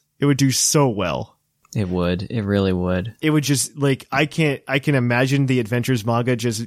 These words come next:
Speaker 1: like, being adapted and just taking over the world. Absolutely. One thousand percent. <laughs>
Speaker 2: I find it a little bit interesting about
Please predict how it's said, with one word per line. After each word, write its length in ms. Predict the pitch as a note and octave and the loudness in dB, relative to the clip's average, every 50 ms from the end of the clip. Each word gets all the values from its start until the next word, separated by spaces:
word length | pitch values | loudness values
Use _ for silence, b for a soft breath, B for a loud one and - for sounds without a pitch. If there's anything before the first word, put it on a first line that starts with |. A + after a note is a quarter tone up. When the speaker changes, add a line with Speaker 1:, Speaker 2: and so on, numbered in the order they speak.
| - _ | -6 _
Speaker 1:
like, 280 | - A#2 A2 F#2+ - - | -4 -4 -2 -4 -2 0
being 220 | C3 B2+ B2+ B2+ | 2 2 4 4
adapted 600 | B2+ A2+ B2 A#2+ A#2 A2+ A2 - B2 A#2 A2+ A2 - | 2 4 2 2 2 2 2 2 0 2 0 0 -4
and 180 | - A2+ A2+ A2 | -6 -6 -6 -4
just 240 | A2+ G#2+ G2+ - - | -2 -2 -2 -2 -2
taking 340 | - B2 A#2+ A2+ B2+ A#2+ A2+ | -2 -2 0 0 0 0 0
over 220 | A2 A2+ G#2+ A#2 | 0 0 -2 -2
the 80 | A2 G#2+ | -4 -4
world. 440 | G2 F#2+ F2 D#2 C#2 D#2 - - - _ _ _ _ _ _ _ - | -4 -4 -6 -6 -8 -10 -12 -14 -18 _ _ _ _ _ _ _ -2
Absolutely. 680 | B2 A#2 A2+ G#2+ - A#2+ G#2+ G2+ F#2+ - - D2+ D#2 F#2 | 0 2 2 2 2 2 0 0 -2 -4 -6 -8 -10 -8
One 280 | F#2 A2 A2+ B2 A#2+ | -6 -2 0 0 0
thousand 380 | A2 A#2 A2 G2+ G2+ F#2+ A2 F#2+ | 2 0 0 0 0 -2 -2 -4
percent. 300 | - G#2+ - - - - - - G2+ A2 - | -4 -4 -4 -4 -4 -6 -6 -6 -6 -2 0
<laughs> 380 | G3 A#3 A3+ A3 - G4+ A3 - - _ _ _ _ _ _ _ _ | 2 2 2 2 2 0 0 0 -4 _ _ _ _ _ _ _ _
Speaker 2:
I 140 | - F3 G#3 | -2 -2 -2
find 240 | G#3 - A#3 A3 G#3 | 0 0 2 2 2
it 80 | F#3+ D#3+ | 2 2
a 60 | C#3 | 2
little 220 | B2 C3 C#3 C#3+ | 4 4 4 4
bit 160 | C3+ C#3+ B2+ - | 2 2 0 0
interesting 580 | C#3 B2+ - C3+ - - - C#3 C3 B2+ B2 - - | -2 -2 -2 -2 -2 0 2 2 2 2 0 -2 0
about 320 | A#2 A#2 A2+ A2+ - - | 0 2 2 2 0 -4